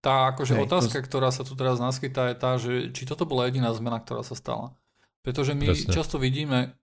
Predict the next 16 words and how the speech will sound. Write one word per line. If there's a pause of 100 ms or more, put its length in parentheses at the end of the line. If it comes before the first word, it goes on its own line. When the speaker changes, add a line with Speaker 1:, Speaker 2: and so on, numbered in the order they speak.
Speaker 1:
ke-,
keď
sme
sa
pozerali,
sme
sa
o
tom
už
rozprávali
vlastne
v
podcaste, (140)
že
ten,